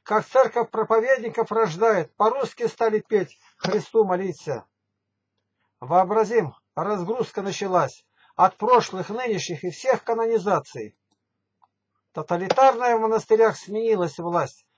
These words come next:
Евангельские строки порчей не касаться. Воображение, образ первозданный, творит который отче Иегова. Зашевелится, с Лазарем восстанет, провозгласит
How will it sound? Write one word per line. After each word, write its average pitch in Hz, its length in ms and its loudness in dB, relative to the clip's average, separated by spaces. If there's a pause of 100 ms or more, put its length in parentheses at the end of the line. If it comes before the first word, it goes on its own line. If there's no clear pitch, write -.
(200)
Евангельские 233 720 2
строки 214 800 0 (760)
порчей 220 400 4
не 208 160 -6
касаться. 156 640 -2 (1300)
Воображение, 202 800 0
образ 202 480 6
первозданный, 185 880 -2
творит 214 480 -4
который 208 400 2
отче 214 480 2
Иегова. 190 880 0 (480)
Зашевелится, 240 880 -4
с - 160 -14
Лазарем 220 460 2
восстанет, 196 680 -2
провозгласит 220 960 -2